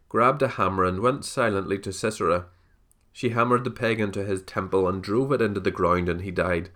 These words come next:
When Barak arrived in pursuit of Sisera, Jael went out to greet him and said to him, "Come, and I will show you the man you are looking for."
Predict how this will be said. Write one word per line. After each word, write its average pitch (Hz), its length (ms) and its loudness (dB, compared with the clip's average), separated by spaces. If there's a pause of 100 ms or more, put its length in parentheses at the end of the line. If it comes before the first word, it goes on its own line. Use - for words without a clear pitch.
(960)
When 98 160 -2
Barak 98 380 4
arrived 101 380 2
in 101 100 -2
pursuit 107 420 -4
of - 120 -4
Sisera, 92 500 2 (380)
Jael 120 320 4
went 117 180 2
out 107 180 0
to 113 60 -6
greet 110 320 -4
him 107 140 -4
and 92 120 -2
said 104 240 2
to 92 80 0
him, 92 300 -4 (380)
"Come, 139 280 2
and 120 120 2
I 104 80 6
will 92 140 2
show 120 280 -2
you 127 200 0
the 120 60 0
man 95 280 2
you 95 140 2
are 87 60 2
looking 90 300 -2
for." 85 360 -2